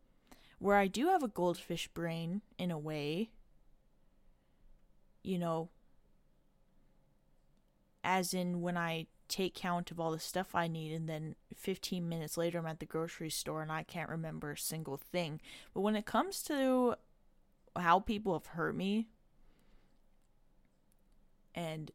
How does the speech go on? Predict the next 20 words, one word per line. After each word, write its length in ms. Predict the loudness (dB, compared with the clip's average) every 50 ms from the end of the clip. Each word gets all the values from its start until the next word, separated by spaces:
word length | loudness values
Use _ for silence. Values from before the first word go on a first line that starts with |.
| -18 -18 _ -6
maybe 520 | -4 0 0 2 2 2 4 4 2 2
this 240 | 2 0 -2 -2 -2
is 220 | -2 -4 -6 -6 -10 -12 -10
the 220 | -6 -2 -2 -2 -2
Pisces 540 | 0 0 0 0 0 0 -2 -4 -4 -4
in 140 | -6 -6 -6
me, 160 | -6 -8 -6 -6
I 180 | -2 -2 0 0
don't 240 | 0 -2 -4 -4 -6
know, 400 | -6 -4 -4 -4 -4 -6 -8 -10 -14 -18 -12 -6
not 220 | -4 -4 -4 -4
to 60 | -6 -6
go 240 | -4 -2 -2 -2
there 140 | -2 -2 -4
with 140 | -6 -8 -10
astrology, 760 | -8 -8 -6 -4 -4 -4 -2 -2 -4 -4 -6 -8 -10 -12 -10 -10
but 180 | -10 -10 -10 -12 -18 -20 -20 -20 -20 -20 -20 -20 -20 -20 -20 -20 -20 _ -6
I 120 | -4 -4 -2
mean, 240 | -2 -4 -6 -6 -6
if, 260 | -8 -8 -8 -10 -16